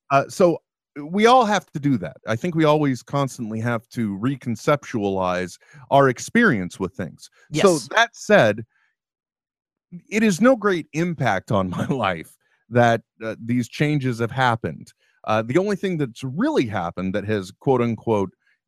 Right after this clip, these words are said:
Speaker 1: impacted my life is that, you know, just when I go to use certain systems now,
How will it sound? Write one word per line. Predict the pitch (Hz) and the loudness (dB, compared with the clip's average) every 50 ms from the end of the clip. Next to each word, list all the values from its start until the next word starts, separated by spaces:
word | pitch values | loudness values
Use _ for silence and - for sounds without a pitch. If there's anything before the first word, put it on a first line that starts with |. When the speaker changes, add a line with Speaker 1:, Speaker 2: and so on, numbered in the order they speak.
| _ _ - | _ _ 0
Speaker 1:
impacted | 143 156 165 151 123 139 135 123 123 117 - 123 104 101 | 0 2 2 2 2 2 2 2 2 0 -2 -6 -6 -4
my | 98 98 101 | -4 -4 -2
life | 110 123 165 175 139 113 107 104 - _ _ | -2 0 0 0 0 -2 -4 -6 -10 _ _
is | - 139 139 135 127 117 | -2 0 0 0 -2 -2
that, | - 139 135 131 - - | 0 2 2 2 0 -4
you | - 170 | -6 -4
know, | 160 139 139 147 143 - | -2 -2 -2 -4 -6 -6
just | - 202 202 - | -6 -6 -6 -4
when | 214 196 | -4 -4
I | 175 | -2
go | 160 151 196 214 | 0 0 0 0
to | 208 175 | 0 0
use | 127 120 127 139 143 131 - | 0 2 4 4 4 2 0
certain | - - 156 143 - - 104 | 0 0 0 0 -2 -4 -10
systems | - - - 131 123 - - 147 143 147 156 160 147 - - | -8 -6 -6 -6 -6 -4 -4 -4 -2 -2 -4 -6 -6 -8 -8
now, | 156 151 151 151 147 151 | -6 -4 -4 -4 -4 -6